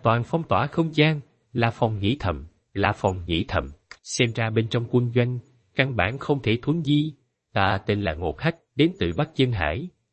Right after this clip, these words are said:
cha ta là chủ nhân Bắc Chân Hải," một thanh âm vang lên, La Phong quay đầu nhìn lại, nhếch mép cười. "Ta tên Ngân Hà, lang thang." "Ồ." Con dị thú Ngột Hách gật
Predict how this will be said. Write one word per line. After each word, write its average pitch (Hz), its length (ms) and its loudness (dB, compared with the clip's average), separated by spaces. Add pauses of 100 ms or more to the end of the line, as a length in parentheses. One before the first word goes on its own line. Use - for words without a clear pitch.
cha 131 120 2
ta 120 300 0
là 101 160 0
chủ 117 200 0
nhân 156 220 -2
Bắc 185 200 -2
Chân 143 160 2
Hải," 95 380 -4 (220)
một 98 220 -2
thanh 123 140 -2
âm 120 240 -2
vang 110 240 0
lên, 104 220 2 (300)
La 110 160 2
Phong 135 300 -2
quay 143 140 6
đầu 90 220 0
nhìn 80 200 -2
lại, 76 260 -2 (280)
nhếch 123 240 4
mép 151 220 2
cười. 73 260 0 (520)
"Ta 147 100 2
tên 135 260 2
Ngân 143 160 2
Hà, 76 340 -4 (220)
lang 127 260 0
thang." 123 280 0 (180)
"Ồ." 82 260 0 (420)
Con 147 220 4
dị 110 260 4
thú 165 200 0
Ngột 101 260 2
Hách - 220 -6
gật 95 180 2